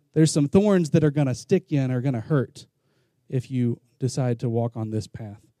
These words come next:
So what Jesus does here is Jesus explains a little bit the, the blessings and the curses that are a reality for those who choose to either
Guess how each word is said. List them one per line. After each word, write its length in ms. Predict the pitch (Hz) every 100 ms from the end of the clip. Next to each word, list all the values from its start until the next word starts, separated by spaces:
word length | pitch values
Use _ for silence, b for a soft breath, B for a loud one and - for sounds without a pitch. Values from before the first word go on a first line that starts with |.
| _ _ _ _ _
So 220 | - 139
what 220 | 139 165 156
Jesus 360 | 165 175 151
does 340 | 127 165 180 160
here 180 | 147
is 180 | 143 127
Jesus 420 | 127 165 160 147
explains 600 | - 143 - 165 185 170 147
a 40 |
little 240 | 139 147 135
bit 240 | 143 131
the, 160 | 135 - b b
the 80 | 143
blessings 640 | 143 160 175 190 170 151
and 180 | 156 139
the 60 | 135
curses 560 | 170 175 - 139 120
that 180 | 131 127 b b b
are 480 | - 147 143 143 139
a 120 | 131
reality 580 | 131 127 127 151 151 135
for 180 | - 135
those 320 | 131 135 131
who 100 | 135
choose 300 | - 143 135
to 80 | -
either 360 | 147 127 120